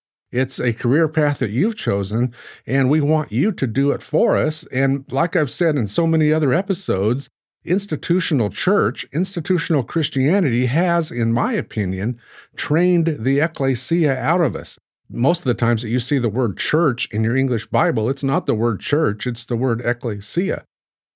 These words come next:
I'm not gonna get into that right now, but you can go back and review previous episodes where I have talked about that, the difference between church and ecclesia. So when I talk about the ecclesia, I'm talking merely about the body of Christ without the encumbrance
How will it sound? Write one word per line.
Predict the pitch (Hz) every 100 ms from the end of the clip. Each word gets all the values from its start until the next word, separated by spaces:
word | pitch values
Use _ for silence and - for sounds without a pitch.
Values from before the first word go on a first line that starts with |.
| _ 139
I'm |
not | 160 143
gonna | 120
get | 117
into | 139 127
that | 120 117
right | 120 117
now, | 190 127
but | 110 127
you |
can | 147
go | 117 120
back | 120 123
and | 123
review | 110 107 123
previous | - 135 120 98 -
episodes | 156 131 - 101 101
where | 90
I | 92
have | 147 151
talked | 110 95 92
about | 98 82
that, | 95 117
the | 104
difference | 117 120 117
between | 113 - 104
church | 92 107 101 92
and |
ecclesia. | 92 - - - 135 151 - _ _ _ _ _ _
So | 127
when | 143
I | 170
talk | 165 165
about | 147 135
the | 127
ecclesia, | 147 156 110 101 - 220 117 104 120
I'm | 139
talking | 156 151 147 120
merely | 160 196 123
about | 104 127 127
the | 104
body | 123 143 127
of | 98
Christ | - 139 151 147 -
without | 107 135 147
the | 147 131
encumbrance | 107 - 165 170 90 87 143 -